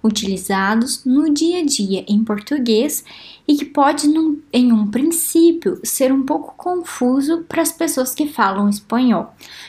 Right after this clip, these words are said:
porque esses verbos são muito parecidos com verbos do espanhol, mas que são utilizados de uma maneira diferente. Vamos lá?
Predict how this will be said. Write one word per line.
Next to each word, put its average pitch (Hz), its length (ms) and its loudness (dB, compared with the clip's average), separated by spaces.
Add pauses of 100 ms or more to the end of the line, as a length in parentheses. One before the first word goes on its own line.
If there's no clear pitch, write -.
(140)
porque 208 320 -4
esses 202 400 0
verbos 202 380 0
são 202 280 -2
muito 262 440 2
parecidos 214 800 -2
com 220 260 0
verbos 190 480 -2
do - 160 -6
espanhol, 269 720 0 (380)
mas 277 380 2
que - 80 -6
são 294 320 2
utilizados 226 1000 0
de 202 240 2
uma 190 220 0
maneira 202 560 0
diferente. 254 1120 -2 (520)
Vamos 190 340 0
lá? 277 400 0